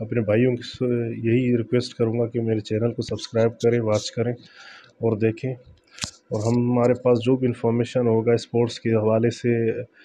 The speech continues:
टेक्निकल का, cable के हवाले से या उसके अलावा अगर कोई dish का कोई भी हवाले से, किसी channel के हवाले से कोई, हमारे पास कोई भी information होगा, इंशाअल्लाह भाइयों के साथ share करेंगे।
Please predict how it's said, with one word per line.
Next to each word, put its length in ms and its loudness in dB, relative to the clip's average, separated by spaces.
टेक्निकल 720 0
का, 360 2
cable 380 0
के 100 2
हवाले 320 2
से 340 0
या 500 0
उसके 340 -6
अलावा 420 2
अगर 180 -2
कोई 100 -2
dish 260 0
का 140 2
कोई 260 4
भी 300 -2
हवाले 280 4
से, 160 -2
किसी 180 -2
channel 380 2
के 100 0
हवाले 280 2
से 180 -6
कोई, 480 -2
हमारे 420 -2
पास 300 -4
कोई 160 0
भी 100 0
information 560 -4
होगा, 200 -2
इंशाअल्लाह 440 -4
भाइयों 260 -2
के 80 -10
साथ 180 -6
share 260 -6
करेंगे। 420 -6